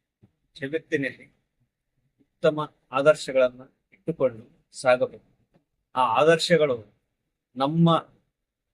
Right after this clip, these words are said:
ಮುಂದಿನ ಭವಿಷ್ಯತ್ತಿನ ಮಕ್ಕಳು ಇರ್ತಾರಲ್ಲ, ಅವರಿಗೆ ಮಾರ್ಗವಾಗಬೇಕು.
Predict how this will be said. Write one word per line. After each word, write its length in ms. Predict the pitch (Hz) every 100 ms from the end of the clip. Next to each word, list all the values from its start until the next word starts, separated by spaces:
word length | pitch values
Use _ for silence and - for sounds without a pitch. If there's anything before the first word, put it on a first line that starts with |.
| -
ಮುಂದಿನ 360 | 151 165 165 156
ಭವಿಷ್ಯತ್ತಿನ 760 | 127 - 147 151 170 151 160 147
ಮಕ್ಕಳು 480 | 127 127 - 151
ಇರ್ತಾರಲ್ಲ, 480 | 139 127 123 - 117 123 - _ _ _ _ _ -
ಅವರಿಗೆ 360 | 135 151 143 120 113
ಮಾರ್ಗವಾಗಬೇಕು. 800 | 131 143 147 135 120 110 110